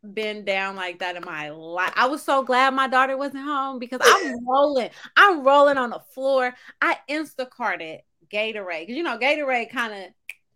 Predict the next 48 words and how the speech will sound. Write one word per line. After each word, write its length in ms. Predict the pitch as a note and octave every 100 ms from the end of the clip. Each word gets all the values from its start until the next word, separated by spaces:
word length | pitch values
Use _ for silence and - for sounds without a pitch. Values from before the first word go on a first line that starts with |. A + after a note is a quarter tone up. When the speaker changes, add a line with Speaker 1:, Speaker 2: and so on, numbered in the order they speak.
| _ _ _
Speaker 1:
snap 220 | C4 A#3+
you 60 | A#3
back. 160 | B3 -
I 80 | A#3+
didn't 120 | C#4
have 80 | A3+
no 120 | G#3
Speaker 2:
You 60 | -
Speaker 1:
ice. 100 | C#4+
Speaker 2:
know, 80 |
the 320 | C4+ B3+ C#4+ D4+
electrolytes. 720 | D4 B3 G#3+ E3 - - - _ _ _ _ -
Speaker 1:
I 180 | A3 C4
Instacarted 640 | - C4+ C4 C4+ B3 A3 G3+
Gatorade, 480 | G#3+ A3 G#3 G3+ G3+
so 140 | G#3+
excited. 420 | G#3 B3 G#3+ G#3
That 180 | A3 B3
man 320 | A3+ A3 A3
brought 220 | G3 F#3+
me 240 | F#3+ F3+ - - -
two 420 | C#4+ C4+ C#4 C#4+ - _ _ -
warm-ass 1160 | G3 G3+ A#3 B3 B3 B3 A#3 G#3+ G#3+ G#3 G#3+ - - _
Gatorades. 920 | G#3 G#3+ G3+ G3 - F#4 A#4 A#4 A4+ -
Like, 260 | B3+ C#4+ C4
they 140 | D4+
were 140 | D4 C#4
not 260 | C#4+ D4+ B3
out 200 | D4 D4
the 60 |
refrigerator, 680 | D4 D#4+ D#4+ D4 D4 D4 C#4+
and 100 | A#3+
I 120 | G#3
didn't 120 | C4 C4
have 100 | G#3+
no, 100 | G#3 - _ -
I 100 | A#3+
mean, 380 | A#3+ A3+ G#3+ G3+ _ _
so 380 | A3 A3 G3+ -
I, 240 | G#3+ A3+ F#3+
me, 240 | A3 C#3+
me 140 | A3 B3+
and 100 | A3+
Don 240 | G#3 G3+
Julio 360 | A#3+ A#3+ G3 F3+
are 140 | F3+
not 260 | F3 F3+ D#3+
even 260 | E3 C#3